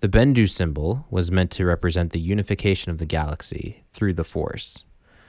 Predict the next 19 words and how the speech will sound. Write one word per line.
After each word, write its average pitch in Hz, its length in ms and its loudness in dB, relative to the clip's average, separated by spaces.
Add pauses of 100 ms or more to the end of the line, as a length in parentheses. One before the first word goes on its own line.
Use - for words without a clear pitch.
(260)
The - 80 -2
peace-loving 82 680 2
Daya 85 300 2
Bendu 80 380 -2
monks 78 560 -6 (480)
must 117 180 2
have 135 120 -2
been 127 140 2
horrified 92 520 4
when 78 120 0
they 78 100 0
saw 85 280 2
the 80 140 -2
Empire 85 480 -2
appropriating 82 680 0
the 73 80 -4
symbol 78 400 -6
of 76 160 -8
peace - 460 -6